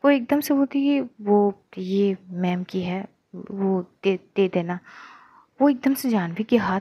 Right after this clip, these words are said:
पकड़ती है और उसे वहाँ से खींचते हुए ले आती है। जाह्नवी बोलती है "आइला, तू मुझे ऐसे क्यों खींच रही है? हाउ मेरे हाथ पे दर्द हो रही है।" बोलती कि "चुपचाप चल।" बोलती कि "क्या हो गई है?" बोलती कि "कुछ नहीं, चुपचाप चल।" ये "कहाँ चलूँ?" बोलती कि "पार्क के साइड पे चल।"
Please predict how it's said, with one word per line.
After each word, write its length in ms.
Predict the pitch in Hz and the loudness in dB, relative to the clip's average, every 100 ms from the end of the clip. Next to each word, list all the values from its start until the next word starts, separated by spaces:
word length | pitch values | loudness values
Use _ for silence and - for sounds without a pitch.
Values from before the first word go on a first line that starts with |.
| - | -4
पकड़ती 360 | 196 160 156 214 | -4 -4 -4 -2
है 60 | 240 | 0
और 80 | |
उसे 240 | 247 214 254 | 0 2 2
वहाँ 220 | 214 185 | 2 -2
से 140 | 214 | -4
खींचते 520 | 240 - 247 240 - 285 | -4 4 4 4 0 4
हुए 120 | 285 | 4
ले 140 | 247 | 4
आती 260 | 190 170 233 | 2 0 -2
है। 40 | |
जाह्नवी 280 | 226 247 254 | 0 0 2
बोलती 260 | 277 277 285 | 0 0 -2
है 60 | |
"आइला, 380 | 262 202 190 254 - - - - | 0 0 2 0 0 -14 -16 -2
तू 80 | 285 | 0
मुझे 240 | 285 285 | 2 2
ऐसे 240 | 294 285 294 | 2 0 0
क्यों 180 | 311 302 | 0 -2
खींच 280 | - 285 - | -4 -6 0
रही 240 | 294 277 | 2 4
है? 80 | 294 | 2
हाउ 260 | 285 285 294 | 6 4 6
मेरे 200 | 302 285 | 2 2
हाथ 220 | 254 262 - | 0 -2 -2
पे 60 | 269 | -10
दर्द 340 | - 254 - | -8 -6 2
हो 120 | 254 | 4
रही 180 | 233 214 | 4 2
है।" 120 | 190 190 - - _ - | 0 -2 -16 -20 _ -4
बोलती 240 | 208 208 | -2 -2
कि 80 | 214 | -6
"चुपचाप 400 | - - - 170 - | -10 -12 -10 -10 -8
चल।" 180 | 170 170 _ _ _ - _ _ _ - | -12 -12 _ _ _ -20 _ _ _ -6
बोलती 160 | 185 | -2
कि 120 | 180 196 _ - | -2 -4 _ -4
"क्या 140 | 214 208 | 0 2
हो 240 | 285 311 | 4 4
गई 240 | 277 254 214 | 4 4 4
है?" 120 | 208 | 0
बोलती 260 | 214 214 | -2 -4
कि 120 | 214 226 | -4 -2
"कुछ 280 | 220 220 180 | -2 -2 -10
नहीं, 200 | 175 185 - | -10 -12 -8
चुपचाप 420 | 208 - 208 - | -6 -4 -4 -4
चल।" 240 | 196 175 190 _ - - _ - | -8 -8 -10 _ -20 -20 _ -10
ये 60 | 294 - | -8 -4
"कहाँ 320 | 262 226 233 | -2 0 2
चलूँ?" 400 | 269 302 285 302 294 - | 2 0 0 0 -2 -4
बोलती 340 | 254 254 269 | -4 -2 -4
कि 60 | 262 | -6
"पार्क 300 | 247 202 190 | -4 -4 -4
के 100 | 214 | -6
साइड 220 | - 175 - | -6 -10 -10
पे 60 | 165 | -12
चल।" 180 | 170 | -12